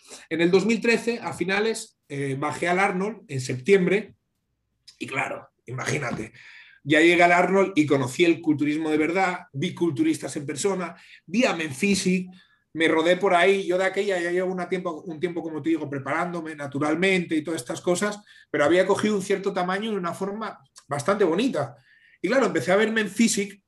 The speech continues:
que sí que es verdad que los veía físicamente mejor que yo, pero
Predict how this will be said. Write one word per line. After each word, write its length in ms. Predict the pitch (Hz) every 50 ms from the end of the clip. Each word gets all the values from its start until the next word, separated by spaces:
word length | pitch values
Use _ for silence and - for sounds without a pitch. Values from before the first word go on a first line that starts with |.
| _ _
que 100 | - 131
sí 180 | - - 185
que 100 | 180 208
es 60 | 185
verdad 280 | 180 196 196 202 196 185
que 60 | 147
los 140 | 131 127 120
veía 220 | 135 151 156 165
físicamente 640 | 165 - 208 175 - 175 185 175 170 175 170 175 175
mejor 300 | 175 170 - 190 165 160
que 120 | 170 160
yo, 320 | 170 190 202 214 214 - - _ _ _ _ _ _
pero 320 | - - 208 170 135 135